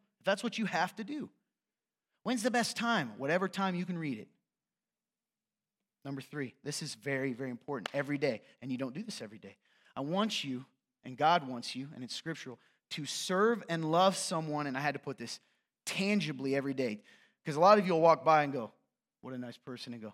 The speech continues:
"I did my good deed. I love them." No, I want you to love them in a way that it can be seen by them and even by you. Every day,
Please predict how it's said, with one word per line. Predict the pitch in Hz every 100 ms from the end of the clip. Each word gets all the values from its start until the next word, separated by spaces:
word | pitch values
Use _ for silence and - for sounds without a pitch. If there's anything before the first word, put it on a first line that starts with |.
| _
"I | 120
did | 123
my | 113
good | 117 135
deed. | 190 - _ _ _ _ _ _ _
I | 127
love | 165 196
them." | 113 101
No, | 170 147 101 _
I | 151
want | 220 240 - 202
you | 190
to | -
love | 151 151 202 208
them | 240
in | 226
a | 185
way | 180 180 156
that | 147 151
it | 156
can | 165
be | 135
seen | 127 - 170 143 110 - _
by | - 143
them | 139 180 214 208 -
and | 139
even | 151 160
by | 147 139
you. | 127 104 - _ _ _ _ _ _ _ _ _ _ _ _ -
Every | 214 214 247 185
day, | 208 180 156